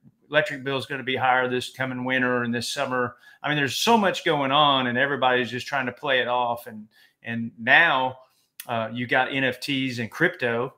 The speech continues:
okay? And honestly, you know, people have been saying, "Oh, there's gonna be a big reset," all that stuff.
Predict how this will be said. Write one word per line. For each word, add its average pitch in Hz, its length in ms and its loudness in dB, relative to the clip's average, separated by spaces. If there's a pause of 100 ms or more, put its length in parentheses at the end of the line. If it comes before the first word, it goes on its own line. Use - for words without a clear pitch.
(240)
okay? 127 420 -4
And 127 340 -4 (340)
honestly, 135 840 -2
you 139 140 -10
know, 131 220 -4
people 147 280 -6
have 127 80 -6
been 143 160 -2
saying, 143 320 2
"Oh, 139 180 2
there's 135 200 -2
gonna 139 160 -8
be 143 100 -2
a 135 40 -4
big 123 220 -4
reset," 135 540 0
all 127 140 -4
that 127 200 -2
stuff. 143 300 -4